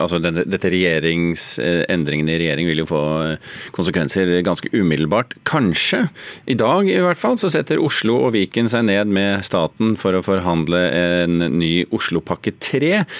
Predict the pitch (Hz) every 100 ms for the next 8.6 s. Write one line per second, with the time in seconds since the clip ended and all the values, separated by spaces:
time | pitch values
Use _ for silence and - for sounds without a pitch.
0 | - - - - 107 87 87 90 - 98
1 | 85 87 - 80 85 92 87 80 82 87
2 | 76 80 80 85 85 - 71 73 80 78
3 | 78 85 90 82 - - 87 87 - -
4 | 71 73 78 76 87 101 92 95 73 -
5 | - - - - - 135 135 123 165 147
6 | 143 147 147 131 123 127 123 123 113 131
7 | 120 113 113 117 117 117 - 117 113 104
8 | 90 156 147 - 120